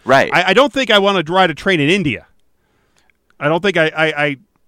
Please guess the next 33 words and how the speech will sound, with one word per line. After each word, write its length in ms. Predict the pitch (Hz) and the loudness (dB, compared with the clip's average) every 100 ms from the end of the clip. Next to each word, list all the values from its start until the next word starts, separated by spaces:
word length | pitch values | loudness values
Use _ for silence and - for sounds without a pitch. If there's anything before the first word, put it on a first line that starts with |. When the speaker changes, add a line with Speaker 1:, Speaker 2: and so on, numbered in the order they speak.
| _ _ _ - | _ _ _ -6
Speaker 2:
don't 180 | 196 196 | -4 -2
think 160 | 226 | -2
I'm 140 | 180 180 | 0 -2
interested 400 | 185 165 175 147 | -4 -6 -4 -4
in, 160 | 131 - | -6 -8
in 280 | 143 127 113 - - _ | -8 -8 -12 -20 -20 _
riding 240 | 165 196 170 | -2 0 0
on 80 | |
the 80 | 143 | 0
roof 260 | 139 208 160 | 0 0 0
of 100 | 127 | -6
a 60 | |
train 360 | 127 196 170 120 | -6 -4 -4 -4
just 160 | 135 - | -8 -8
to 40 | |
catch 220 | 135 123 | -10 -8
a 20 | 120 | -4
ride. 320 | 135 131 82 _ _ _ _ | -4 -4 -10 _ _ _ _
Speaker 1:
I, 200 | - 107 - - - | -4 -4 -4 -18 -20
m-, 240 | 69 78 90 | -20 -18 -12
may-, 200 | 85 - _ | -12 -12 _
maybe 280 | - 92 87 | -10 -8 -6
that's 220 | 95 101 | -8 -8
more 220 | 107 107 110 | -8 -8 -6
fun 240 | 135 143 | -6 -8
than 120 | 147 | -10
the 80 | 92 | -16
trains 340 | - 85 73 | -12 -12 -12
here 120 | 98 65 | -14 -14
in 120 | 65 | -12
Denver. 400 | 69 58 53 - - 190 | -12 -10 -12 -12 -12 -12
Speaker 2:
<laughs> 100 | - | -10
Maybe. 320 | 196 - 185 | -10 -8 -10